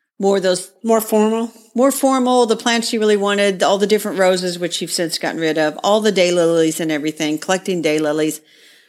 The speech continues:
Speaker 1: But now your focus is up on your meadow, and it's, it is more naturalistic, and you're interested in just getting that meadow to be, um, sort of an Oklahoma meadow without a bunch of invasives
Speaker 2: Right.
Speaker 1: in it.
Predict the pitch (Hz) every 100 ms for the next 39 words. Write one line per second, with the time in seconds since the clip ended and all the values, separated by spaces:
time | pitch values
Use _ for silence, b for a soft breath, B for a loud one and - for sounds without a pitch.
0 | b 220 226 285 349 302 262 247 240 240
1 | 233 208 - - _ - 226 233 214 196
2 | 190 185 175 185 226 294 175 135 127 -
3 | 185 185 180 - 202 - - - 202 202
4 | 214 196 190 185 202 214 220 - 214 220
5 | 220 226 214 208 - 185 190 190 202 185
6 | 196 180 175 180 - 196 190 175 - 165
7 | 175 180 180 185 165 175 170 160 b b
8 | b b b _ - 156 151 160 196 190
9 | 185 180 - 202 226 214 226 214 202 190
10 | 196 214 220 214 214 _ 185 190 180 180
11 | 175 190 185 170 165 170 202 202 185 185
12 | 190 202 196